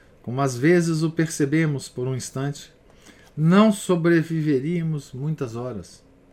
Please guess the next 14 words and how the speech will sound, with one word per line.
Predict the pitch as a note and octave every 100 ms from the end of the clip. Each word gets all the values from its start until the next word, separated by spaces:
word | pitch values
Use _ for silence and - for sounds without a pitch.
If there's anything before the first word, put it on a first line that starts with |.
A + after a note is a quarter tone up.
| _ _ _ _ _ _ -
Ainda | D3+ D#3
que | D#3+ D#3+
não | D#3 F#3
morrêssemos | F3+ C3 C#3 C#3+ - C#3+ C#3 C3+
imediatamente. | B2+ B2 B2 A2 G#2+ G2+ G2 - _ _ _ _ _ _ _ _ _ _ _ _ _ _ _ _ _ _ -
Pois | D3
se | C#3+ F3
a |
culpa | D#3+ F#3+ G3 G3
de | E3+
um | F3 F#3
único | G#3+ G3+
pecado | - F#3 F3+ F3 E3
venial, | F3+ D#3+ G#2 F2